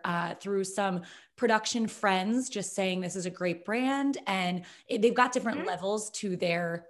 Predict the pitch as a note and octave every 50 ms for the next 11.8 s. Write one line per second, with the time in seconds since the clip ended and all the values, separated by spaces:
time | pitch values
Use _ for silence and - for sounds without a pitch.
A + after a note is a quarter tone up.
0 | - _ _ _ F#3+ F3+ - - F3+ - - G3 F3 D#3 F3+ F#3 - F#3+ D3+ -
1 | A3 G3 A3 A#3 A3+ - C4+ - C#4+ D#4 D#4+ - - - G#3 G3 F#3+ F#3+ - G3+
2 | G3 F#3+ F3+ F3+ - - - F3 F#3 B3+ - - - F#4+ F#4+ F#4 E4 F4 E4 -
3 | B3 A#3+ A3+ A3 G#3 F3+ A#3 G#3+ F#3+ F#3+ F3+ F3+ F3+ F3 E3 D3 C#3 - - -
4 | _ - - - C#3 D#3+ D3 C3 F#3 G#3+ G#3+ G#3 F3 F#3 F#3 G#3+ C4+ C4 - -
5 | - _ _ _ - - _ _ _ _ _ _ _ _ _ _ - E3+ F#3 F3+
6 | E3+ E3 D3 - - _ _ _ _ _ _ _ - G3+ G3+ G#3 A3+ B3 A#3+ B3
7 | - - F#3+ F#3+ G3 G3 G3+ F#3+ F#3 F3+ F#3 F#3 F3+ F#3 F#3+ A3+ B3 C4 C4 C4
8 | - _ _ _ _ G3 G#3+ G3 A3+ G3 F#3 G#3 G3+ G3+ F#3+ - - A3 G3+ F#3+
9 | G3 G3+ F3+ E3+ - - _ - G#3 G3+ G3+ G#3 G3+ G3 G3+ G3+ G3 G3 F#3+ F3+
10 | E3+ E3 - F#3 F3+ F#3+ F#3+ G3+ G3+ G3 G3+ F#3+ F#3 F#3 - - F#3 F3 E3 -
11 | _ F#3 F3+ F#3 F#3+ F#3 _ G3+ F#3 F3 F3+ F3 F#3+ F3+ F3 F3